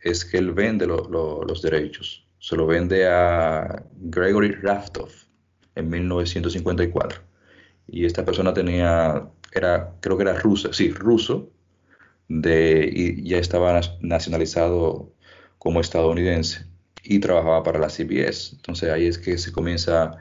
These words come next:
a, a dar forma a esta producción y por alguna razón se decide hacerlo en este programa de televisión, eh, Climax. Climax Mystery Theater era el,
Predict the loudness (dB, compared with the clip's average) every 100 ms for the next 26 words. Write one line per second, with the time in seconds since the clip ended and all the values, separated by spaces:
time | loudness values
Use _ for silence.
0 | -20 -20 _ _ _ _ 0 2 2 0
1 | -2 -4 -10 _ _ _ 2 4 4 2
2 | 0 2 2 2 -2 -6 -14 _ -4 0
3 | 2 2 2 4 4 2 -2 -4 -4 -4
4 | 0 2 2 -2 -8 _ _ _ 2 4
5 | 4 2 0 -14 _ _ _ _ 2 4
6 | 4 2 2 2 2 4 4 2 0 2
7 | 2 -2 -10 _ -6 -2 0 2 2 2
8 | 0 -2 -2 -2 -2 0 2 2 2 2
9 | 2 0 0 0 0 -4 -8 -4 -2 0
10 | -2 -6 -12 _ _ _ _ _ _ -4
11 | 0 2 0 -2 -6 -16 _ _ -6 0
12 | 2 2 0 -2 -10 -4 2 2 2 4
13 | 4 2 -4 -2 2 2 2 -2 -6 -8
14 | -2 0 0 -2